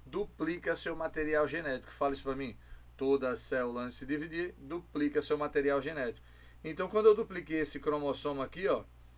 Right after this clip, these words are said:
vai ficar um Azão aqui, outro Azão aqui. Esse aqui, embora esteja mais largo, você entende que vai ter num pedacinho dele o Azinho e no outro pedacinho dele outro Azinho, porque duplicou?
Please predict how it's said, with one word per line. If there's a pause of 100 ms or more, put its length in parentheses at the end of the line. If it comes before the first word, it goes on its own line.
(260)
vai
ficar
um
Azão
aqui, (180)
outro
Azão
aqui. (540)
Esse
aqui,
embora
esteja
mais
largo, (360)
você
entende
que
vai
ter (560)
num
pedacinho
dele
o
Azinho (500)
e
no
outro
pedacinho
dele
outro
Azinho,
porque
duplicou?